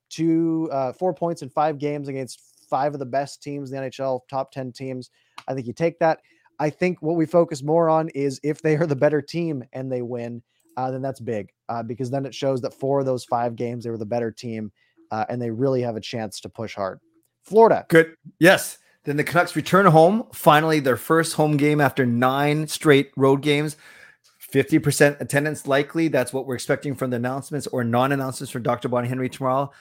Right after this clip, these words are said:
Speaker 2: So let's presume the Canucks do play. They host Florida,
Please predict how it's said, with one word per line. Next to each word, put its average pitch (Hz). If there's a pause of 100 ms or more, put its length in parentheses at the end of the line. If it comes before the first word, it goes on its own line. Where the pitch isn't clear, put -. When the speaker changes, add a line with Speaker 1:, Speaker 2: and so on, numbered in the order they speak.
Speaker 2:
So -
let's 208
presume 190
the 165
Canucks 143
do 156
play. 151
They 135
host 151
Florida, 139